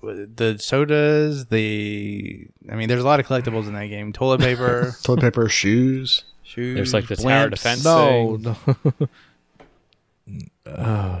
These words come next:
Speaker 4: jeez.
Speaker 2: Pieces of eight.
Speaker 4: Um,
Speaker 1: O D.
Speaker 4: Oh, no, it's, it's called Chaos. That's
Speaker 1: Oh,
Speaker 4: what
Speaker 1: yes.
Speaker 4: it, oh, stupid. It,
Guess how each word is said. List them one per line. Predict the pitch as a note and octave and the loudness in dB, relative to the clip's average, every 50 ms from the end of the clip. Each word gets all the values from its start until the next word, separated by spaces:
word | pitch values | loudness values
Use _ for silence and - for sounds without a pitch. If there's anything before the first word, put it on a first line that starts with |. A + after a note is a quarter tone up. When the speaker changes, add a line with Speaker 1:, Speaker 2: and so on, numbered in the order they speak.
| D#2+ D#2+ | -8 -12
Speaker 4:
jeez. | D#2+ E2 E2 E2 F2 F#2 | -12 -10 -6 -6 -4 -2
Speaker 2:
Pieces | - A#2 G#2 - A2+ A2+ G#2 | 0 0 0 0 0 0 0
of | G2 F#2+ | 0 2
eight. | G#2+ B2+ C3 B2+ - - | 2 2 2 0 0 2
Speaker 4:
Um, | A2 A2+ A2 A2 A2+ A2+ A2+ A2+ C3 | 4 4 6 6 6 6 6 6 6
Speaker 1:
O | C3 | 6
D. | - C3 C#3 C#3+ C#3+ C#3+ C#3+ C#3+ C#3 - - _ _ _ _ _ _ _ _ _ _ _ _ _ _ _ _ _ _ _ _ _ _ - | 4 2 2 2 0 -2 -4 -6 -8 -10 -12 _ _ _ _ _ _ _ _ _ _ _ _ _ _ _ _ _ _ _ _ _ _ 0
Speaker 4:
Oh, | D3 E3 D3+ B2 A#2 | 4 6 6 6 6
no, | A#2 B2+ | 4 0
it's, | B2+ C#3 F3 G3 F#3 F3 | -2 -4 -4 -4 -4 -4
it's | G3 F3+ - | -4 -6 -2
called | - G3+ F#3+ - | 0 0 0 2
Chaos. | - G3 D#3 A2 E2 D#2+ E2+ - | 2 2 2 2 0 -2 -6 -4
That's | - C3+ B2+ | 0 2 2
Speaker 1:
Oh, | |
Speaker 4:
what | A2+ A2+ A2 | 2 2 2
Speaker 1:
yes. | G#2+ G#2 G#2+ - - - - - - | 0 -2 -4 -6 -8 -12 -14 -16 -18
Speaker 4:
it, | - - | -18 -18
oh, | - - - - - | -18 -18 -18 -20 -20
stupid. | - - - _ - - - - - _ - - - - _ _ _ - - - | -20 -20 -20 _ -20 -18 -18 -20 -20 _ -20 -20 -20 -20 _ _ _ -20 -20 -10
It, | - A2+ D3 D3 C3+ | -6 -6 -6 -6 -6